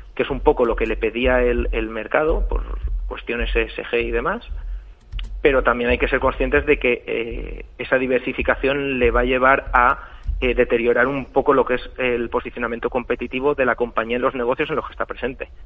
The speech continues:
porque replicar el oligopolio del que disfrutaba en la distribución de tabaco hasta la actualidad, pues evidentemente no, no va, no va a lograrlo, ¿de acuerdo? Entonces ahí,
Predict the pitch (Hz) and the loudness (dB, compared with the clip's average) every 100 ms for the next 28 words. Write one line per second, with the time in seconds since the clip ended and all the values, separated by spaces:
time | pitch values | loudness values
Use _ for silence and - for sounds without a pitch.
0 | - - - - - 131 127 113 107 117 | -18 -18 -20 -18 2 2 4 0 0 -2
1 | 110 117 120 127 120 123 131 123 123 117 | 0 2 2 0 2 2 2 2 2 0
2 | 117 - 120 117 120 120 113 - 113 123 | -4 -4 -2 0 0 0 -2 -4 -6 -4
3 | 113 117 127 151 156 - - - - - | 0 4 4 4 0 -6 -16 -20 -20 -20
4 | - - - 120 113 120 113 113 147 - | -8 -6 0 2 2 2 2 2 2 -2
5 | - - - - - 123 - 117 117 120 | -18 -20 -20 -20 -6 -4 0 0 2 2
6 | 120 127 131 - 147 131 120 113 110 107 | 2 2 2 0 2 4 6 6 6 4
7 | 120 110 104 107 104 - - - - - | 0 -2 -2 -4 -6 -8 -8 -12 -18 -20
8 | - - 104 110 113 139 - 120 113 123 | -20 -12 -6 -2 -2 -4 -6 -4 0 2
9 | 113 131 | 2 0